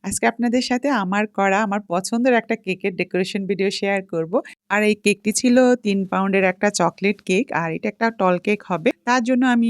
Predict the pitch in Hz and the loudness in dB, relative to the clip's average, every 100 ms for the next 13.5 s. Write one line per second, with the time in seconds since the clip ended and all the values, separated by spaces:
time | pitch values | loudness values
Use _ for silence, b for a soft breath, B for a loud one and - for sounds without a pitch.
0 | 226 196 185 202 202 190 202 196 185 165 | 0 -2 -2 -4 -2 0 -2 0 -2 0
1 | 175 - 196 196 196 185 185 185 277 440 | -4 0 2 4 2 0 -2 -2 -4 -6
2 | _ _ _ 262 240 208 262 285 254 220 | _ _ _ 2 4 6 6 8 6 6
3 | 220 226 214 214 208 202 208 180 202 - | 4 4 6 4 6 6 6 4 -2 2
4 | 214 208 202 202 - 185 165 190 190 _ | 4 6 6 2 2 0 2 0 -2 _
5 | 190 190 196 175 170 170 170 175 185 - | 0 0 0 0 2 2 2 2 0 -6
6 | _ 160 165 185 185 180 175 170 175 180 | _ -6 -2 2 2 4 2 2 0 -2
7 | 240 202 - 220 175 165 180 175 180 180 | 0 0 2 0 0 -2 -4 -2 -2 -2
8 | 170 170 - 359 - B B B B 247 | -2 -4 -4 -6 -8 B B B B -2
9 | 247 247 190 233 226 220 - 226 214 196 | 2 0 2 0 2 0 0 0 0 -2
10 | 185 185 196 196 196 190 170 175 196 - | 0 2 0 2 0 0 0 0 0 -2
11 | 165 - - 175 - 180 202 185 165 - | -2 -4 -6 -4 -2 0 2 2 0 0
12 | 180 - 202 208 - 247 254 226 214 202 | -2 0 -2 -4 -2 0 2 2 2 2
13 | 190 190 190 - | 0 -4 -4 0